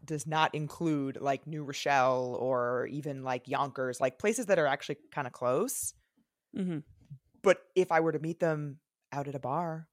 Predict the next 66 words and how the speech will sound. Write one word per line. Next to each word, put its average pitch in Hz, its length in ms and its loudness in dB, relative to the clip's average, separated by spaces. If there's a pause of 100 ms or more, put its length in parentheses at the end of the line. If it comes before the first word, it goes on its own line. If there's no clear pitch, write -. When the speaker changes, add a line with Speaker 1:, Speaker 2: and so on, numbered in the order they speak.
(180)
Speaker 1:
something 139 300 -6
like 131 180 -8
that, 135 300 0
I'm 135 160 -4
into 156 340 -4
them, 147 320 0
we 147 200 -4
vibe, 143 560 4
and 143 220 -2
then 160 200 4
I 147 160 2
find 147 320 -2
out 147 180 4
he 139 80 -4
lives 143 240 0
in 147 80 -4
New 143 140 -4
Rochelle, 135 480 4
that 139 200 2
sucks, 175 400 4
but - 120 -2
I'm 135 100 0
probably 330 240 -6
still 302 180 -6
gonna 233 180 -4
go 139 100 2
out 107 140 4
with - 100 -12
them. - 180 -12 (1400)
Speaker 2:
I, 185 100 8 (220)
I - 60 2
mean, 220 140 8
I 208 60 10
would 202 120 8
hope 254 180 8
so 185 100 6
after 175 200 6
you 170 80 4
just 170 180 2
said 180 140 6
you're 165 80 2
gonna 160 120 -2
swipe 180 280 2
in 165 60 0
San 185 180 4
Diego. 196 460 10 (300)
<laughs> - 280 4
Be 269 140 10
a 233 40 12
Speaker 1:
Oh, - 20 12
Speaker 2:
little 214 220 12
Speaker 1:
well, 240 220 12
Speaker 2:
biased. 269 80 12
Speaker 1:
yeah. 202 300 12 (280)
Yeah, 330 320 10
yeah, 170 180 8
yeah. 120 220 4 (180)
Speaker 2:
<laughs> - 180 -8
You're 226 120 6
like, 185 140 8
"I'm 262 80 8
not 285 80 8
going 247 140 10
to 180 60 6
New 190 220 8
Rochelle, 170 500 8